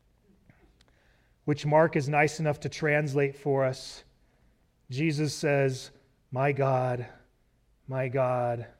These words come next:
why have you forsaken me?" Those words are almost a little shocking, aren't they? I mean, this is Jesus.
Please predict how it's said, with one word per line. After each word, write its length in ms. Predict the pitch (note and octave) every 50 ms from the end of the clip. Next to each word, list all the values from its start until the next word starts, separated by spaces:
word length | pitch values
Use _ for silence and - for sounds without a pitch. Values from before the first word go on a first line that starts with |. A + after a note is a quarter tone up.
| _ _ _ _ _ _ _ _ _ _ _ _ _ _ _ -
why 340 | - A2+ A2+ B2 C#3 C#3+ D3
have 240 | D3 C#3+ C3+ B2 A#2+
you 160 | A#2+ C3 B2+
forsaken 760 | - - - B2 A#2 - - - A#2 A2 A2 - - F#2+ F2+
me?" 280 | F2+ - - - - _ _ _ _ _ _ _ _ _ _ _ _ _ _ _ _ _ _ _ _ _ _ _ _ _ _ _ _ _ _ _ _ _ _ _ _ _ _ _ _ _ _ _ _ _ _ _ _ _ _ _ _ _ _ _ _ _ _ _ _ _ _ _ _ _ _ _ _ _ F3
Those 180 | D3+ D3+ C#3 C#3+
words 320 | C3+ D3 D#3 D#3+ C3+ C3
are 100 | C3 B2
almost 340 | B2+ C#3 D3 C#3+ C3 - -
a 40 | B2+
little 180 | A#2+ B2 A#2+
shocking, 640 | A2+ - - - - - - - - B2 G2 F#2 F2+
aren't 220 | F2+ A2+ B2+ -
they? 240 | - C3+ D3 E3+ D#3+ - - _ _ _ _ _ _ _ _ _ _ _ _ _ _ _ _ _ _ _ _ _ _ _ _ _ _ _ _ _ _ _ _ _ _ _ _ _ _ _ _ _ _ _ _ _ _ _ _ _ _ _ _ _ _
I 100 | _ B2
mean, 100 | A#2+ A#2+
this 180 | C#3 C3+ - -
is 140 | B2 A2
Jesus. 800 | G#2+ - C3+ C#3+ F#3+ A3+ D#3 - - - - - - - - -